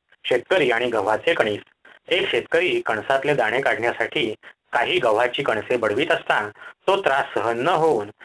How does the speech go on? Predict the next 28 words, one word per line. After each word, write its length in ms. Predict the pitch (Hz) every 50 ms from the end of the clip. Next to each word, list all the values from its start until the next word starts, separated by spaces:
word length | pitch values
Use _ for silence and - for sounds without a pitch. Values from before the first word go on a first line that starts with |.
| - - _
त्यातले 320 | 123 117 117 - 151 160 151
एक 160 | 147 147 151 -
कणीस 200 | - 123 139 151
शेतकऱ्याला 560 | - - 120 107 104 - 123 117 113 113 117 113
म्हणाले, 320 | 127 160 - - 113 101 101 - _ _ - - _ _ -
"अरे, 140 | 127 151 180
असा 240 | 170 160 156 170
भयंकर 400 | 156 110 113 127 147 143 165 156
मार 240 | 143 127 127 127 127 -
खाण्याइतका 640 | - 113 113 123 120 113 - - - 151 113 110 117 - - - - _ _
तुझा 200 | - - 151 160
कोणता 320 | 165 - 120 113 120 - 175
अपराध 340 | 165 135 - 120 120 117
मी 180 | 117 117 120 117
केला 240 | - 120 107 110 113
आहे? 260 | 110 107 107 107 104 104 - - - - - - - 120
देवानं 400 | 117 120 120 123 139 151 170 175
ज्या 200 | 147 120 117 120
स्थितीत 380 | 107 - - - 120 123 120 117
मला 180 | 113 113 120
उत्पन्न 420 | 117 110 104 - - 110 107 110 113
केलं, 320 | - - 165 147 117 107 104 - _ - - - - - _
त्याच 180 | - 165 175 - - -
स्थितीत 280 | - 127 123 131 131 131
मला 240 | 127 120 117 120 120
का 180 | - - 180
राहू 200 | 175 156 127 127
देत 140 | 127 120 113